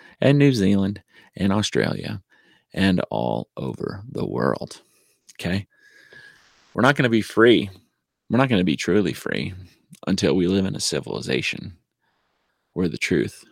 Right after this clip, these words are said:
prevails over lies, where people are held accountable for their dastardly deeds and destructive actions. So I encourage all of you, keep speaking up.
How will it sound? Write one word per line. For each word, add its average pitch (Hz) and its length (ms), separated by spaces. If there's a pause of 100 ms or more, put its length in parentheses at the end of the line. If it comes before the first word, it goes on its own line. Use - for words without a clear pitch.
(220)
prevails - 760 (320)
over 67 240
lies, 50 680 (540)
where 90 140
people 82 300
are - 80
held 85 220
accountable - 720 (760)
for 90 160
their 78 180
dastardly - 880
deeds - 520
and 50 100
destructive - 640
actions. - 760 (1300)
So - 160
I 101 80
encourage 98 420
all 62 200
of - 60
you, - 220 (300)
keep - 240
speaking - 460
up. - 200